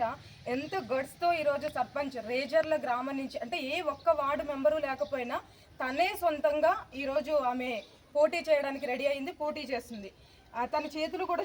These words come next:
చూడండి ఎంత, ఆ, ఆమె కాన్ఫిడెంట్‌గా ఉంది అంటే, ఈ బాండ్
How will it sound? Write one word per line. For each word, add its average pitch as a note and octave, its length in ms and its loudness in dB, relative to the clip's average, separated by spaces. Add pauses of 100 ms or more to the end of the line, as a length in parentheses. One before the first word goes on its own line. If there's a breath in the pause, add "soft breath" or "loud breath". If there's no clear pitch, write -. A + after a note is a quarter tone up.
చూడండి C#4+ 340 -6
ఎంత, C#4+ 360 -4 (420)
ఆ, B3 380 -2
ఆమె B3+ 280 -4
కాన్ఫిడెంట్‌గా D#4 680 0
ఉంది C#4 200 -2
అంటే, B3+ 320 -4 (640 loud breath)
ఈ C#4 100 -6
బాండ్ C4 480 2